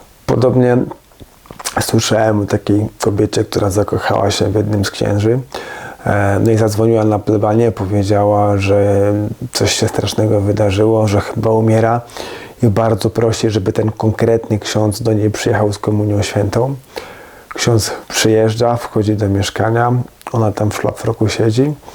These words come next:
i mówi: „Albo zrobisz to, co ci każę,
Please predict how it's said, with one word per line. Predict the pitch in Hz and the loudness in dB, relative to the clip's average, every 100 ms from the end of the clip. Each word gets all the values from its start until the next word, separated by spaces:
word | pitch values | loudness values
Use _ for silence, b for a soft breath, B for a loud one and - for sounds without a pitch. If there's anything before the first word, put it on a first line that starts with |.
| B B B - | B B B -4
i | 120 | 2
mówi: | 117 107 107 107 117 - - - - _ - | 2 4 2 2 -2 -8 -20 -20 -20 _ -6
„Albo | 131 120 110 113 104 | 0 2 2 2 0
zrobisz | 110 104 107 - | 0 0 -2 -2
to, | 110 104 - | -2 -2 -2
co | - | -4
ci | 113 - | -2 -2
każę, | - 110 113 160 | -2 0 0 0